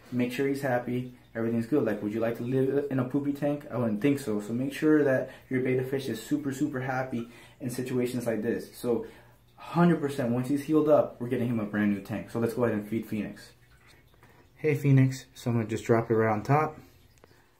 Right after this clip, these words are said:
Watch it fall. Oh, he ate it. Spit it out.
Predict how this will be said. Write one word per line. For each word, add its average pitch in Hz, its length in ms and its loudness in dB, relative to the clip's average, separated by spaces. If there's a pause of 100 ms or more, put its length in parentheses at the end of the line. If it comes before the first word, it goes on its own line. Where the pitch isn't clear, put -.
(200)
Watch 110 220 -6
it 107 80 -10
fall. 147 460 0 (1040)
Oh, 277 180 12
he 226 100 10
ate 220 260 10
it. - 320 0 (440)
Spit 185 220 8
it 185 80 12
out. 180 320 10